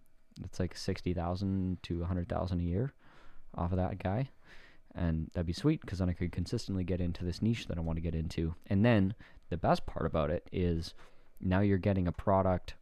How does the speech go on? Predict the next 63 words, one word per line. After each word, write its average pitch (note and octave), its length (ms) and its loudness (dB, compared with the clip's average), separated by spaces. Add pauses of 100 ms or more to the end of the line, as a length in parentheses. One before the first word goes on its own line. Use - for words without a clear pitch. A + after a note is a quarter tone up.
(100)
introduced F#2+ 540 2
into F#2 220 2
a E2+ 40 0
market, F#2 460 2
because - 280 -2
they're G2 100 4
kinda C#3 240 0
like G#2+ 180 4
a E2+ 60 2
leading F2 420 2
edge, D#2+ 220 -4
right? E2+ 180 2
Whatever G2+ 280 4
people G#2+ 280 2
see G2 160 0
in F2 60 2
the E2 80 0
show G2 240 4
homes E2 420 0 (280)
is - 140 -4
what G2 140 4
they F#2+ 100 2
wanna F2+ 220 2
start D#2 260 -2
buying. C2+ 380 -2 (340)
He's F2+ 200 0
like, E2+ 100 2
"Whatever A2 320 8
we A#2+ 120 8
give G#2 200 8
them G2 140 6
is F2+ 100 2
what F2 140 2
they F2 60 0
wanna D#2+ 220 -2
buy. - 300 -4 (340)
And F#2+ 100 0
if F2 140 -2
we, D#2+ 220 -2
like, E2+ 240 -4
th-, - 120 -10
show G2+ 200 4
'em G2+ 80 4
something B2 360 4
new, C#3 360 8
it G2+ 80 2
becomes F#2 320 2
the F#2+ 100 4
new F2+ 160 4
standard F2+ 460 2
that - 100 -6
they F2+ 100 -2
ask G2 320 4
for." - 300 -6 (640)
So - 160 0
if E2+ 100 2
you F2 60 -2
start F#2 300 2
doing A#2+ 320 8
this, E2 260 -2
you're G2 120 -4
gonna F2+ 120 2 (140)
force F#2 420 4